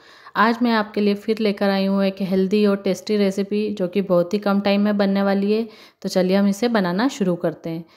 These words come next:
तो ये हमने पहले शकरकंदी ले ली है कुछ, इसको रतालू भी बोलते हैं। अब इसे हम थोड़ा स्टीम कर लेंगे दस से पन्द्रह मिनट के लिए इस तरह से ढककर,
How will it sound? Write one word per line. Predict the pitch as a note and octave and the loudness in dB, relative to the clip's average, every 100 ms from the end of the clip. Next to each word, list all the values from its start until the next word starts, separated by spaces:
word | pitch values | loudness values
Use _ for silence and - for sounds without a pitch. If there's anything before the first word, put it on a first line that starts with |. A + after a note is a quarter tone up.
| - - - | -20 -20 -4
तो | G3+ | 2
ये | |
हमने | G3 F#3+ F#3+ | 2 2 0
पहले | G3 F#3 G3 | 0 0 0
शकरकंदी | G3 F#3 F#3 G#3 G#3 A3 | -2 -4 -2 0 2 2
ले | G#3+ | 2
ली | G#3 | 2
है | A3+ | 2
कुछ, | A3 A#3+ - - _ _ _ - | 2 -2 -4 -18 _ _ _ -18
इसको | F#3 G3+ | -8 -2
रतालू | G3 F3+ F3+ G3 | -2 0 0 0
भी | A3 A3 | 0 2
बोलते | A3 G#3 G#3+ | 2 0 -2
हैं। | G#3+ A3 A#3+ - _ _ | -2 -2 -4 -10 _ _
अब | F#3+ F#3+ | -6 -4
इसे | - G3+ | -2 0
हम | G#3 A#3 | 2 0
थोड़ा | G#3+ G#3 G#3 | 2 2 0
स्टीम | - G#3 A3 | -2 -2 0
कर | A3 | 0
लेंगे | A3 A3 A3 B3+ C4 - _ G3 | 0 -2 -2 -4 -4 -12 _ -2
दस | F#3+ | -2
से | - G#3 | -2 -2
पन्द्रह | F#3+ F3+ | 0 2
मिनट | G3+ G#3+ G#3 | 2 0 -2
के | A3 | -2
लिए | G#3+ A3 A#3 - _ _ _ _ _ _ G#3 | 0 0 -2 -8 _ _ _ _ _ _ -18
इस | - | -6
तरह | G3+ G3 | 0 2
से | G3 G#3 | 2 0
ढककर, | F#3+ - G3+ B3 | -2 -2 -2 -2